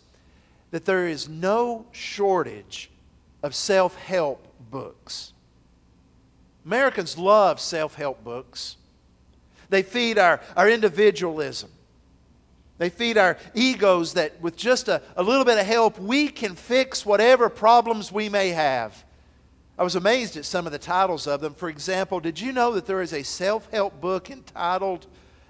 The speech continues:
A Guide to Becoming a Hobo in One Week? There's even a self-help book for children. A self-help book for children entitled,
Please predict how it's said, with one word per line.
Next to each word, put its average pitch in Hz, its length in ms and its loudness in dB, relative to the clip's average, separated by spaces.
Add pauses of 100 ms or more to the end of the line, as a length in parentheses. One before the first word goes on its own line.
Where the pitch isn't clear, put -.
A 151 120 -6
Guide 185 540 2
to 170 80 -8
Becoming 165 540 -6
a 143 120 -4
Hobo 135 760 -4
in 139 180 -10
One 151 300 -8
Week? 143 420 -12 (1900)
There's 214 180 -4
even 302 220 0
a 202 80 -2
self-help 226 840 -4
book 175 280 -4
for 208 140 -6
children. 240 600 -8 (1700)
A 156 60 -10
self-help 262 480 0
book 233 180 0
for 208 80 -8
children 175 440 -4
entitled, 170 840 -2